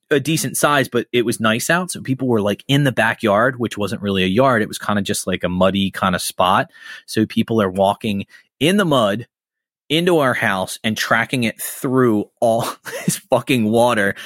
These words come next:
It was, like, the whole first floor of our house was just fucked. And I remember I woke up the next morning and there was people, there were people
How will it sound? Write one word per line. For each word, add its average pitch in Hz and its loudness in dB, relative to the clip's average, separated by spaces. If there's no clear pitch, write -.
It 127 2
was, 120 -2
like, 107 -6
the 120 2
whole 139 -2
first - 0
floor 101 2
of 95 0
our 90 0
house 92 -2
was 90 -10
just - -8
fucked. - -2
And 190 0
I 117 2
remember 120 2
I 107 4
woke 107 0
up 101 -2
the 107 -2
next 98 -2
morning 95 0
and 95 -2
there 92 0
was - -4
people, 110 -2
there 165 4
were 180 2
people - 0